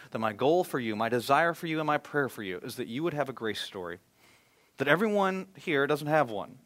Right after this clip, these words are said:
Everyone here has a story, but everyone doesn't have a grace story. The only people that have a grace story are people that have embraced that gift, have received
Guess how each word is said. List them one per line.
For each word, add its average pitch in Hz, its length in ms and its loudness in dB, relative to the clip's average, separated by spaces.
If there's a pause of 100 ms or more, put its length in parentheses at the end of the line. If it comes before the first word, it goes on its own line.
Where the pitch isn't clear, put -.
(100)
Everyone 226 300 2
here 220 140 4
has 185 200 2
a 165 200 2
story, 95 520 -2 (680)
but 135 120 -4
everyone 190 320 -2
doesn't 147 200 -4
have 123 100 -6
a 107 60 -12
grace 98 260 -8
story. - 320 -16 (760)
The 120 100 0
only 220 160 2
people 220 220 -4
that 143 100 -6
have 151 200 -2
a 139 60 0
grace 117 320 -4
story 165 320 -4
are 117 60 -6
people 123 260 -10
that 110 60 -6
have 101 100 -8
embraced 120 440 -6
that 101 180 -12
gift, 107 260 -8
have 107 140 -12
received 123 600 -10